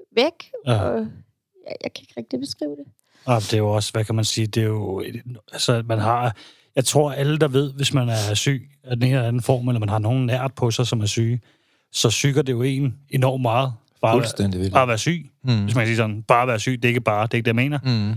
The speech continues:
Speaker 2: Men det der med selve sygdommen, kan jo knække rigtig mange mennesker at gøre det. Så
Speaker 3: Ja.
Speaker 2: har man så lige et psykologisk pres også, som man ikke kan slippe fra og ikke kan tage væk.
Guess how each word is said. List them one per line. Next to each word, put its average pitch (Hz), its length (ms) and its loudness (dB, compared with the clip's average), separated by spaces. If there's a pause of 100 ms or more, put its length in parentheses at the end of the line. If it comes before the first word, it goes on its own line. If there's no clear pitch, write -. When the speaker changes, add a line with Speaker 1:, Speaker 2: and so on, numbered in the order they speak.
(120)
Speaker 2:
Men 131 160 0
det 131 80 2
der 131 60 4
med 123 300 -2
selve 143 280 0
sygdommen, 131 500 0 (140)
kan 131 100 2
jo 113 60 2
knække 131 320 0
rigtig 120 200 0
mange 123 180 0
mennesker 120 260 0
at 113 60 -2
gøre 107 220 0
det. 131 140 -2 (680)
Så - 120 4
Speaker 3:
Ja. 131 60 4
Speaker 2:
har 131 100 2
man 131 140 -2
så 135 80 0
lige 147 240 0
et 139 40 -2
psykologisk 127 480 0
pres 127 280 0
også, 127 300 0
som - 180 0
man 113 140 2
ikke 120 120 0
kan 151 120 0
slippe 127 240 0
fra - 80 0
og 113 120 2
ikke 117 120 -2
kan 147 100 -2
tage 135 160 2
væk. 113 280 -2